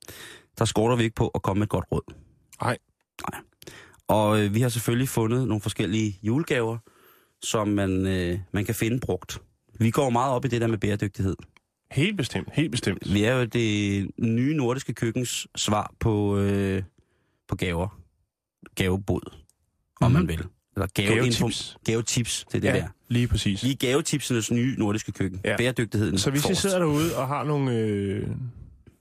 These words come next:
Speaker 2: nogle familiemedlemmer, som ikke aner, hvad I skal købe til, der er jo altid dem, der ønsker sig sokker og rødvin.
Speaker 1: Ja.
Speaker 2: Eller ingenting.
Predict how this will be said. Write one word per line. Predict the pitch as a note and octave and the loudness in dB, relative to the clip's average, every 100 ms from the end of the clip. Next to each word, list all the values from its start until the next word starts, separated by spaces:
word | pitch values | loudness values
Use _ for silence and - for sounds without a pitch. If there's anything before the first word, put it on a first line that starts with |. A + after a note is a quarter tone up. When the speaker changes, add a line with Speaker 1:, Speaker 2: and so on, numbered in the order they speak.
| _ _ _ B2 | _ _ _ -2
Speaker 2:
nogle | A2 G2 | 0 0
familiemedlemmer, | A#2+ B2 C#3 D3 A#2 A#2 A2 | 0 0 2 2 2 0 0
som | A#2+ | 0
ikke | B2 - - - | -2 -4 -12 -6
aner, | D#3 C3+ D3 C#3 _ | -4 -2 -2 -4 _
hvad | - A#2+ | -2 0
I | |
skal | - G#2+ | 0 -4
købe | G#2+ G2+ | -2 -2
til, | G#2 G2+ - - | -2 -4 -4 -2
der | |
er | C3 C#3 | 0 2
jo | C#3 | 0
altid | B2+ C#3 | 0 0
dem, | B2 A#2+ - | 0 0 -2
der | A#2+ | 0
ønsker | G#2+ A2 A#2+ | 2 0 -2
sig | A2+ G#2+ - - | -2 -4 -6 -2
sokker | A#2+ G#2+ A#2 | 0 2 2
og | G#2+ | 2
rødvin. | G#2 G#2 G2+ A2 _ _ | 0 0 -2 -4 _ _
Speaker 1:
Ja. | G2+ - - | -4 -4 -2
Speaker 2:
Eller | B2 G#2 | 0 2
ingenting. | G2+ A2+ - G#2+ | 2 0 0 -2